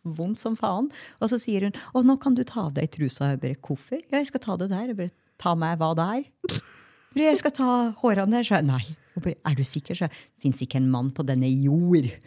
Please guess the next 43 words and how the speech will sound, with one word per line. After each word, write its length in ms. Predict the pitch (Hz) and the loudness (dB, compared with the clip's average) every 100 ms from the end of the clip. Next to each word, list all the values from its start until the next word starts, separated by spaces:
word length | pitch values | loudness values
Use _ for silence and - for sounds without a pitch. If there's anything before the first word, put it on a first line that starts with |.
| - _ - | -20 _ -6
som 200 | 170 147 | 0 2
er 100 | 143 | 2
verdt 260 | 131 135 | 2 0
at 120 | 143 143 | -2 -2
jeg 180 | 139 | -2
tar 240 | 143 143 143 139 | 0 0 0 0
varm 380 | 135 143 147 160 | 0 0 2 0
voks 260 | 131 147 - | -2 -4 -8
på 140 | - | -6
kjønnsleppene 560 | 147 151 131 120 - 131 | -2 -2 -2 -4 -2 2
mine, 240 | 131 131 | 2 2
og 100 | 151 | 0
at 80 | 156 | 0
du 80 | 139 | 0
river 640 | 131 151 156 151 120 123 | 0 0 0 0 0 -2
det, 160 | 135 180 - _ | -2 -4 -8 _
at 140 | - 160 | -4 0
jeg 80 | 147 | 0
sitter 340 | - 143 - | -2 -6 -2
her 140 | 135 | -2
og 60 | 156 | -4
skrever. 580 | - 175 185 165 120 175 - _ _ _ _ | -4 -4 -2 -2 -4 -6 -8 _ _ _ _
Nei 160 | 139 147 | 0 0
takk.» 260 | 143 254 262 381 - | 0 -4 -4 -10 -8
Og 80 | 220 | -8
bare, 180 | 240 339 _ - - - - _ _ _ _ - | -10 -12 _ -20 -20 -20 -20 _ _ _ _ -10
«Ok.» 240 | 220 - 370 - - | -8 0 0 0 -6
Så 120 | 240 | -2
fikk 180 | 269 170 | 2 2
jeg 80 | 151 | 4
et 80 | |
merkelig 400 | 190 175 - 147 127 | 4 4 0 -2 0
blikk. 240 | 165 - | -2 0
Hun 80 | 226 | 0
kiket 760 | - - - 320 - 151 190 135 | 0 -2 -2 -2 2 4 6 4
rart 300 | 123 147 160 | 0 0 0
på 120 | - | 0
meg, 260 | 196 220 240 | 2 2 2
som 200 | 254 226 | 6 8
om 160 | 220 190 | 8 6
jeg 280 | 151 156 208 | 4 4 2
var 160 | 185 170 | 2 2
den 260 | 160 196 | 4 4